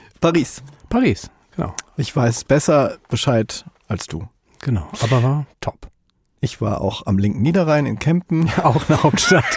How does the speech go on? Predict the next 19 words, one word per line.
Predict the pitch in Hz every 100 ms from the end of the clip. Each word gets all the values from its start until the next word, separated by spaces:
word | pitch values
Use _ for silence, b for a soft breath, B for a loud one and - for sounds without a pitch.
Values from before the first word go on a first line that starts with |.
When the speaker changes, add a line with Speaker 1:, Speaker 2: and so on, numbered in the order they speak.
| - B B B
Speaker 2:
Die | - 117
Hauptstadt | 160 - 127
vom | 117
Niederrhein. | 104 104 95 113 -
Sehr | 127
Speaker 1:
Genau. | 151 -
Speaker 2:
gut. | B B B B B B _ _ _ _ _ _ _ _ -
Speaker 1:
Schon | - 139 131 120
sehr | 113 156 180
lange | 117 92 107 156 190
steht | - 120 113 -
auf | 107 -
der | 101 101 139 - _ -
von | - 107
dir | 139 165
so | 139
sorgfältig | 107 131 160 - 127 -
geführten | - - 123 - 98
Themenliste | - 165 107 90 90 - - 98 135